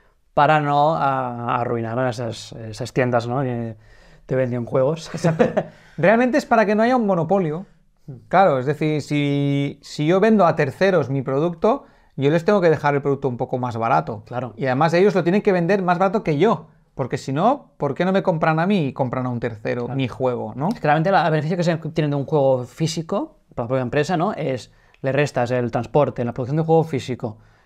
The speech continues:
Speaker 1: eh, lo-, los cartuchos y eso, eh, los empleados de la tienda,
Speaker 2: El almacén,
Speaker 1: el almacén,
Speaker 2: el
Speaker 1: todo.
Speaker 2: transporte.
Speaker 1: Buah.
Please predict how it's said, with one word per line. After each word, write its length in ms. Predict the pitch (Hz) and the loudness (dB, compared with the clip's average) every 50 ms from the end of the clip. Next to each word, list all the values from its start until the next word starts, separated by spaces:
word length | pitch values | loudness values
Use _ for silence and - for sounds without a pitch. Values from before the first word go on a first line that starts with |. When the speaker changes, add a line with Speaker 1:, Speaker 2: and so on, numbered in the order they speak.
| _ _ - | _ _ -8
Speaker 1:
eh, 240 | - 123 120 120 117 | -6 -4 -4 -2 -2
lo-, 140 | 117 123 - | -2 -4 -4
los 120 | 113 110 | -6 -10
cartuchos 480 | - 123 107 - 139 131 - 127 104 120 | -10 -8 -4 -2 -2 -2 -2 -4 -6 -4
y 60 | 127 | -6
eso, 260 | 123 113 127 101 101 - | -6 -6 -8 -12 -12 -10
eh, 240 | 143 127 123 123 123 | -8 -6 -4 -4 -4
los 120 | 123 117 123 | -4 -4 -4
empleados 340 | 127 117 - 143 147 165 170 | -4 -2 0 0 2 2 2
de 60 | 170 | 2
la 60 | 151 123 | 2 0
tienda, 400 | 131 123 123 123 120 120 120 117 | 0 -2 -4 -2 -4 -4 -2 -2
Speaker 2:
El 100 | 127 120 | 0 0
almacén, 640 | 123 123 120 117 110 104 - - 135 139 160 170 156 | 0 0 -2 -4 -6 -8 -8 -4 -2 0 0 0 0
Speaker 1:
el 40 | 123 | 0
almacén, 560 | 123 120 120 117 117 - - 131 127 127 123 | -2 -2 -4 -6 -4 -2 0 0 2 0 0
Speaker 2:
el 120 | 131 135 120 | -2 -2 0
Speaker 1:
todo. 120 | 127 127 123 | 0 0 0
Speaker 2:
transporte. 760 | 110 117 113 - 151 151 170 170 143 117 120 143 135 123 110 107 | -2 -4 -4 0 2 2 2 2 2 0 -2 -4 -4 -4 -6 -10
Speaker 1:
Buah. 80 | - | -16